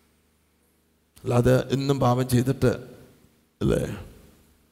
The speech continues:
വൈകിട്ട് ചെന്ന് ലിസ്റ്റെല്ലാം വെച്ച്, "കർത്താവേ, ഇതെല്ലാം എന്നോട് ക്ഷമിക്കണം,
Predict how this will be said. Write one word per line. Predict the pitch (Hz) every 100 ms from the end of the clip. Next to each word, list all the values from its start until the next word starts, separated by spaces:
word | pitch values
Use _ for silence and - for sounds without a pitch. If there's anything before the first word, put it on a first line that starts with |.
| _ _ _ _ _ _ _ _ -
വൈകിട്ട് | 117 120 117
ചെന്ന് | 117 113 113 113 - - - - _ _ _ _ _ -
ലിസ്റ്റെല്ലാം | 117 123 - 123 113 113
വെച്ച്, | 123 - 170 180 - - - - _ _ _ _ _ _ _ _ _ _ _ _ _
"കർത്താവേ, | - 127 123
ഇതെല്ലാം | 123 113 107 107
എന്നോട് | 120 117 165 147 - -
ക്ഷമിക്കണം, | - 117 110 - -